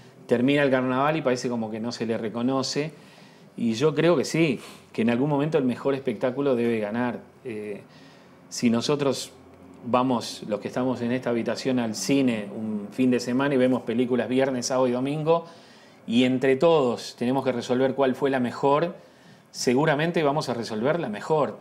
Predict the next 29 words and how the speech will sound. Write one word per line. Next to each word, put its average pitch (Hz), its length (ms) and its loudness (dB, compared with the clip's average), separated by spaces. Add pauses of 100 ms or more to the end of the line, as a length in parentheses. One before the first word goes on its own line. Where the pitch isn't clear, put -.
(120)
y 117 120 -6
no 131 260 2
la 151 180 2
que 127 100 -4
por 117 160 -4
ahí 123 120 2
tenía 127 240 -2
mejor 120 220 -2
vestuario 139 760 2 (340)
o 110 160 -4
mejor 107 320 0
fotografía, 131 800 0
o 123 60 2
me-, 113 200 -4
o, 104 120 -6
y, 101 160 -8
y, 104 440 -6
y 107 300 -12
dividimos 120 460 0
entre 113 260 -4
rubros. 120 540 0 (320)
Ahí 135 260 2
t-, 143 160 -6
todos 151 220 2
vamos 123 240 0
a 117 40 -2
decir, 123 220 -4
"No, 113 240 -4
ta-, 107 280 -8